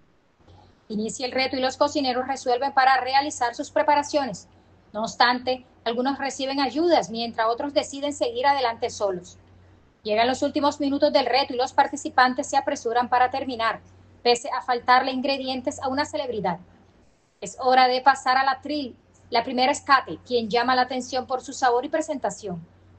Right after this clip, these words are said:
Continúa Juan Pablo con un plato que confunde, pero tiene buen sabor.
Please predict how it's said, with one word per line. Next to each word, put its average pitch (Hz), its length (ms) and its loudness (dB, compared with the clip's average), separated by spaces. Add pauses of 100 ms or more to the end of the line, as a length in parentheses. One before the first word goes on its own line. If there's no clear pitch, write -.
Continúa 240 460 -2
Juan 262 260 4
Pablo 254 300 4
con 233 160 -2
un 247 100 -6
plato 262 380 2
que 285 100 -4
confunde, 302 560 2
pero 220 220 -4
tiene 240 220 -2
buen 302 200 6
sabor. 285 380 -4